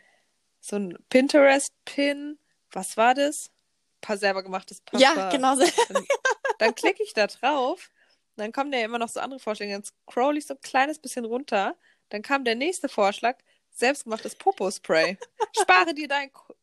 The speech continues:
Speaker 1: spare dir das Klopapier und mach dir selber Popo-Spray.
Speaker 2: <laughs> Ja.
Speaker 1: Das, das fand ich schon auch
Speaker 2: Fand
Speaker 1: ziemlich
Speaker 2: ich auch
Speaker 1: witzig.
Speaker 2: gut. Das können wir auch
Speaker 1: Ähm.
Speaker 2: machen, das Popo-Spray. Weil es einfach süß klingt.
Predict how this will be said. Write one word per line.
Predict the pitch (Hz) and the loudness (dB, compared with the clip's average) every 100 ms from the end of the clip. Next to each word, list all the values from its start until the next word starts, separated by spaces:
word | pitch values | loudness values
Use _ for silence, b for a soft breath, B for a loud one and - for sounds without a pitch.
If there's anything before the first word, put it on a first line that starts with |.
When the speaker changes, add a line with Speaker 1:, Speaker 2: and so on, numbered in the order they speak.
| _ | _
Speaker 1:
spare | - - 466 370 349 | -14 -2 0 0 -4
dir | 285 | -8
das | 254 277 | -8 -8
Klopapier | _ 349 269 247 208 180 b b b | _ -8 -8 -12 -10 -10 b b b
und | 349 330 | -4 -2
mach | 302 | -4
dir | - 240 | -2 0
selber | 226 226 | 0 0
Popo-Spray. | 277 370 359 339 - 214 - - 277 | -4 -4 -4 -6 -4 -4 -4 -4 -8
Speaker 2:
<laughs> | - 659 587 B | -8 -10 -10 B
Ja. | 494 466 453 466 453 466 427 - 392 _ 370 320 370 - | -4 -2 0 0 0 -4 -8 -6 -6 _ -12 -10 -12 -8
Speaker 1:
Das, | 359 480 - - _ _ _ _ _ B 554 494 | -4 -4 -6 -18 _ _ _ _ _ B -6 2
das | 466 523 - | 4 4 4
fand | 359 339 | 4 6
ich | 359 - | 4 2
schon | 370 | 0
auch | 427 311 | 0 -2
Speaker 2:
Fand | - | 0
Speaker 1:
ziemlich | 381 359 370 | 2 4 4
Speaker 2:
ich | 359 | 4
auch | 320 330 | 2 2
Speaker 1:
witzig. | 285 | 0
Speaker 2:
gut. | 320 320 320 - B B B | -2 -4 -4 -10 B B B
Das | 285 - | -4 -2
können | 294 285 | 0 0
wir | 262 | 2
auch | 220 | 4
Speaker 1:
Ähm. | 226 226 | 4 4
Speaker 2:
machen, | 226 226 | 0 -2
das | 226 - | -8 -8
Popo-Spray. | - 220 - 226 - - 233 233 233 _ | -6 -6 -6 -10 -10 -8 -6 -6 -10 _
Weil | 226 233 | 0 0
es | |
einfach | 254 240 247 | 0 0 -2
süß | - 254 - | 0 -4 -4
klingt. | - 202 208 226 - | -4 -4 -2 -6 -14